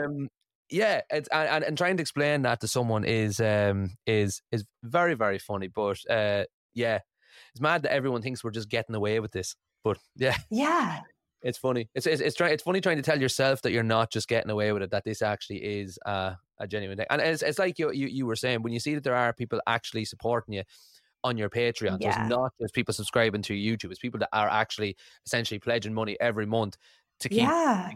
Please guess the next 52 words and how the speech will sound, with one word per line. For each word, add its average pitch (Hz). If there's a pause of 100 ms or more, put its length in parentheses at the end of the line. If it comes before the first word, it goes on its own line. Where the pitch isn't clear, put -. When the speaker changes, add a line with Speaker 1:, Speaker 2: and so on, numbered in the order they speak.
(120)
Speaker 1:
to, 123
to 110
keep 120
you 120
going, 135
and 107
that's 123
what 123
pays, 120
pays 120
your 110
wages, 113
and 107
people 123
are 113
getting 113
the 107
value 117
out 107
of 104
however 113
much 110
they're 113
putting, 107
uh, 101
t-, 87 (240)
putting 113
towards 107
it. 95
It's, -
it's, 110
it's 107
an 110
amazing 107
thing. 123 (500)
Speaker 2:
I 254
never 262
understand 190
that. 175 (640)
I, 254 (160)
I 254
can 254
never 277
get 233
over 214
the 202
fact 196
that 180
somebody 196 (560)
just -
wants 190
to, 175